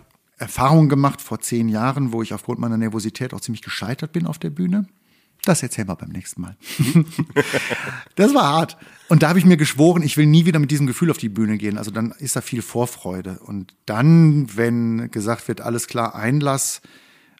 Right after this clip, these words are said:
und ich höre das Rumoren und dann Gnade der späten Jahre, weiß ich ja, ey, da ist eine volle Hütte und die sind wegen dir da. Da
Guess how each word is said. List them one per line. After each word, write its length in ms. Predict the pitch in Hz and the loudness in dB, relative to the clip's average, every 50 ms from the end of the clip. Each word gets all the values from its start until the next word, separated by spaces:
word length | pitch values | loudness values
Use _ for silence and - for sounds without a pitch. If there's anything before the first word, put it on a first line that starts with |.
| _ | _
und 140 | - 120 107 | -8 -8 -8
ich 100 | 95 - | -4 -2
höre 160 | 117 117 117 113 | -2 0 0 0
das 180 | 110 - - - | -2 -4 -4 -4
Rumoren 520 | 113 113 120 120 127 147 151 139 147 120 | -4 -2 2 4 4 6 4 4 2 -2
und 140 | 113 98 - - | -4 -6 -8 -6
dann 340 | 113 113 139 147 147 139 - _ _ _ _ _ _ _ - - | -2 0 0 0 0 -2 -6 _ _ _ _ _ _ _ -18 -12
Gnade 400 | - 107 110 113 127 139 131 120 | -6 -4 -2 0 0 0 0 -2
der 100 | 117 107 | -2 -2
späten 420 | - - - 117 120 - 120 110 | -4 -4 -4 -4 -4 -4 -4 -6
Jahre, 520 | 104 104 98 110 127 - 147 143 143 147 - _ _ _ _ _ _ _ _ _ _ _ _ | -4 -4 -4 -4 -4 -4 -6 -6 -6 -8 -12 _ _ _ _ _ _ _ _ _ _ _ _
weiß 380 | - 113 104 104 104 120 123 135 | -16 -12 -8 -6 -4 -2 -2 -4
ich 120 | 131 - | -4 -4
ja, 140 | - 135 135 | -2 -2 -4
ey, 240 | 127 - - 110 101 | -4 -6 -10 -12 -10
da 120 | 104 101 | -10 -10
ist 280 | 98 101 - 113 107 - | -10 -12 -12 -10 -8 -6
eine 80 | 113 | -6
volle 400 | 107 - - - 127 135 135 120 | -8 -8 -4 -2 0 2 2 2
Hütte 220 | 113 147 151 - 110 | 2 0 -2 -4 -8
und 60 | 90 | -8
die 60 | 95 90 | -8 -8
sind 140 | 95 95 | -8 -6
wegen 240 | 95 98 87 95 90 92 | -6 -4 -4 -4 -4 -4
dir 200 | 107 127 143 135 | -2 -2 -2 -2
da. 260 | 107 85 90 90 - _ _ _ _ _ _ _ _ _ _ _ _ _ _ _ _ - | -4 -8 -14 -16 -20 _ _ _ _ _ _ _ _ _ _ _ _ _ _ _ _ -20
Da 80 | - | -18